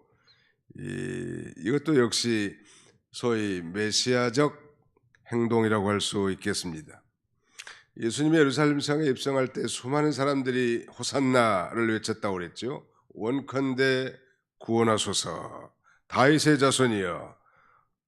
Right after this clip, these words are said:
그야말로 적어도 이 순간만큼은 예수 그리스도를 환영하는, 왕으로 환영하는 그런 그 놀라운 탄성이 있었죠.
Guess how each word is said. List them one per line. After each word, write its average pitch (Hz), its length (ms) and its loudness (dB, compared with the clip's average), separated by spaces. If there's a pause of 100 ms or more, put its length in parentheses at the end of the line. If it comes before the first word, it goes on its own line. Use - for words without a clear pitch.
(220)
그야말로 131 500 6
적어도 143 400 4
이 135 120 2
순간만큼은 120 1160 -2 (680)
예수 107 360 -6
그리스도를 101 800 -4 (140)
환영하는, 127 640 2 (200)
왕으로 120 680 -2
환영하는 123 680 -2 (760)
그런 135 380 -2
그 120 480 2
놀라운 120 800 0 (680)
탄성이 123 640 2
있었죠. 98 560 -2